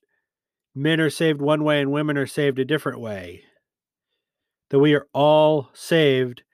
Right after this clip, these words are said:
by the precious blood of Jesus. That women are not less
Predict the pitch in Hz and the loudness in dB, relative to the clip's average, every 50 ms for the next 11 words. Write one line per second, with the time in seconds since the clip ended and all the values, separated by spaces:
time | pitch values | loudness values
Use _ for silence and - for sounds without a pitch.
0 | _ _ _ _ _ _ 131 120 139 139 143 139 139 143 143 143 143 139 - _ | _ _ _ _ _ _ -8 -4 -2 0 0 0 0 0 0 0 -2 -2 -6 _
1 | - 127 131 - - - 151 147 135 - - 147 139 - - - 135 135 131 123 | -12 -12 -12 -10 -6 -4 -2 -2 -2 -2 -2 -4 -4 -4 -6 -4 -4 -2 -2 -4
2 | 123 113 113 - 131 135 127 110 95 85 - - - - - - _ _ _ _ | -6 -10 -8 -6 -4 -4 -4 -6 -10 -16 -20 -20 -20 -20 -20 -20 _ _ _ _
3 | _ _ _ _ _ _ _ _ _ _ _ _ _ _ _ _ _ _ _ _ | _ _ _ _ _ _ _ _ _ _ _ _ _ _ _ _ _ _ _ _
4 | _ _ _ _ _ _ _ _ _ _ _ _ _ _ _ _ _ _ _ _ | _ _ _ _ _ _ _ _ _ _ _ _ _ _ _ _ _ _ _ _
5 | _ _ _ _ _ _ _ _ _ _ _ _ _ _ _ _ _ - 139 151 | _ _ _ _ _ _ _ _ _ _ _ _ _ _ _ _ _ -8 -6 -2
6 | 151 156 160 170 170 160 156 151 151 151 156 160 156 151 151 143 147 151 151 147 | -2 -2 0 0 0 0 0 0 2 2 2 2 2 0 0 2 2 2 2 2
7 | 131 - - - - | -2 -6 -12 -16 -16